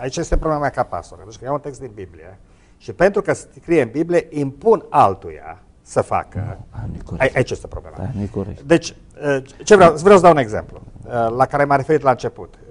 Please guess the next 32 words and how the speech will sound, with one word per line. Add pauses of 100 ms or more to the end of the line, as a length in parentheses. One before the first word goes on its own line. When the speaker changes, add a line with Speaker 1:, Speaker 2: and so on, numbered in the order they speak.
Speaker 1:
Eh, (800)
eh, (340)
exemplul
Galatenilor. (120)
Pavel,
de
exemplu,
spune
Galatenilor,
vorbind
de
normă, (100)
da?
De,
de
Biblia
ca
normă. (380)
E
versetul
Galaten
trei
cu
zece,
da?
Îl
știm
pe
din
afară
cu
toții.